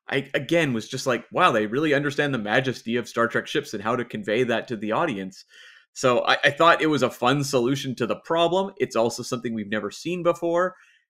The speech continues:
and it really delivered. Like, we've seen a lot of Star Trek episodes where they have to do some sort of maneuver or whatever, you know, to save the day. But, like, this one worked for me 'cause they were coming up with creative solutions that I just haven't seen exhausted,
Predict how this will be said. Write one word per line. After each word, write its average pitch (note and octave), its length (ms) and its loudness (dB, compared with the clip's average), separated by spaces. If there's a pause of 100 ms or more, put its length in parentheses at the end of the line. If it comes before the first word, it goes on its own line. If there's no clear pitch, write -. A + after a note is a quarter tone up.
(140)
and C#3+ 420 2 (240)
it C#3 120 0
really F#3+ 360 4
delivered. G3+ 500 4
Like, F3+ 260 2 (640)
we've G#3 180 -2
seen D4 160 0
a A3+ 80 4
lot E3 200 8
of C#3 100 4
Star C3+ 200 4
Trek A#2+ 180 0
episodes G#2 420 -2
where G#2+ 80 -2
they G#2 80 2
have A#2 180 -2
to A#2 80 -6
do G#2+ 140 -2
some A2+ 180 -6
sort A2+ 180 -4
of G2 60 -6
maneuver G2+ 880 -4
or G#2+ 160 -4
whatever, G2+ 600 -4 (120)
you G2+ 100 -14
know, G2 120 -8
to G#2+ 100 -12
save G#2+ 280 -4
the B2+ 80 -2
day. G2 380 -2 (380)
But, E3 140 -4
like, F3 280 2
this F#3+ 240 -2
one C#4 180 -2
worked F#3+ 220 2
for E3 100 -4
me B2+ 100 -2
'cause C#3 140 -6
they C#3 60 2
were C3+ 100 0
coming A3+ 180 -4
up - 40 -12
with - 140 -6
creative C3+ 360 -2
solutions A#2 760 -6 (340)
that C3+ 180 -4
I D#3 60 0
just E3+ 160 -8
haven't G3+ 220 -4
seen E3+ 160 -4
exhausted, C#3 880 -4